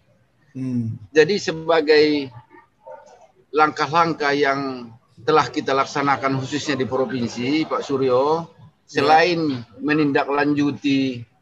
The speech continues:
Speaker 2: eh, berbagai arahan,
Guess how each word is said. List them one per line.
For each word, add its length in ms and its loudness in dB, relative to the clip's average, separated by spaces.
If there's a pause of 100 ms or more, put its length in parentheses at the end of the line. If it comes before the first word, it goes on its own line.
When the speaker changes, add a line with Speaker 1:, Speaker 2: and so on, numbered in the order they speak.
(1200)
Speaker 2:
eh, 380 2 (180)
berbagai 560 2
arahan, 560 0